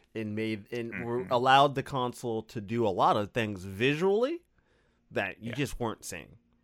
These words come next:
Speaker 1: in other games, or just
Speaker 2: Mm-hmm.
Speaker 1: on, like, their competitors. And this, <sighs> this is, this is kinda leads me into something that, like, I don't wanna blame the Super Nintendo for directly, but
Speaker 2: Mm-hmm.
Speaker 1: the S-,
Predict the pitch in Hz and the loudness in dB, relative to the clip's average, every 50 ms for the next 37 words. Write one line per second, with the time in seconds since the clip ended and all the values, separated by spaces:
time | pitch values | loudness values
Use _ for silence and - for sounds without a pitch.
0 | _ _ _ 107 104 101 92 92 90 90 87 85 80 90 - - - - 120 113 | _ _ _ -8 -6 -6 -6 -6 -6 -8 -8 -10 -12 -14 -18 -20 -20 -14 -10 -8
1 | 104 101 104 110 160 - 107 113 110 101 98 92 101 95 - _ _ _ - 107 | -8 -6 -6 -6 -8 -6 -6 -4 -4 -4 -4 -6 -8 -10 -10 _ _ _ -6 -4
2 | 104 98 92 - 113 98 90 - 101 92 92 90 87 82 85 - - _ _ _ | -4 -4 -6 -8 -10 -10 -8 -8 -8 -8 -8 -8 -10 -12 -14 -16 -20 _ _ _
3 | _ _ _ _ _ _ _ _ _ _ _ _ _ _ _ _ _ _ _ - | _ _ _ _ _ _ _ _ _ _ _ _ _ _ _ _ _ _ _ 2
4 | 196 185 185 190 190 185 180 208 - _ _ - 185 170 175 214 247 294 302 - | 4 6 6 6 4 2 0 -4 -6 _ _ 0 2 4 6 8 8 6 6 2
5 | - - - - - - - - - - - - - - - - - - - - | -2 -8 -10 -10 -12 -14 -14 -2 2 4 4 4 4 0 -4 -8 -10 -12 -16 -18
6 | - _ _ _ _ - 214 233 359 427 - - 370 339 285 208 185 175 170 190 | -20 _ _ _ _ -10 -2 2 2 2 4 4 2 2 2 0 -6 -10 -6 0
7 | 214 285 349 302 - - 277 254 226 220 - - - 233 220 214 208 170 151 156 | 2 4 4 2 2 -2 -4 -4 -6 -8 -10 -8 -4 0 2 2 2 2 2 2
8 | 175 185 175 165 170 185 180 175 175 156 135 123 - - - 156 151 151 - - | 2 0 -2 -2 0 2 4 4 4 4 2 0 0 0 0 0 0 -2 -2 -2
9 | 151 147 139 135 123 117 113 101 104 107 104 101 - 113 120 127 139 139 143 - | -2 -2 0 0 0 0 0 -2 -4 -6 -6 -4 -4 -4 -2 0 0 -2 -2 -4
10 | 123 123 127 123 113 95 - 104 110 113 113 113 110 104 - - 117 - 113 104 | -6 -4 -4 -4 -4 -4 -4 -4 -4 -2 -2 -4 -4 -6 -6 -6 -6 -4 -4 -6
11 | 101 101 95 - 107 104 107 104 104 104 101 - - 101 107 104 95 90 87 87 | -6 -6 -8 -8 -8 -6 -6 -4 -6 -6 -6 -8 -8 -6 -6 -6 -6 -6 -6 -2
12 | 95 104 110 - - 123 120 123 120 120 - _ _ _ _ _ _ _ _ _ | -2 -2 -2 -2 -4 -4 -4 -4 -6 -8 -12 _ _ _ _ _ _ _ _ _
13 | _ _ _ - 101 92 87 85 98 92 85 85 98 - 185 - _ - 107 107 | _ _ _ -8 -6 -6 -6 -6 -8 -10 -10 -10 -12 -12 -12 -14 _ -10 -10 -8
14 | 98 - - - - - | -8 -8 -8 -10 -10 -12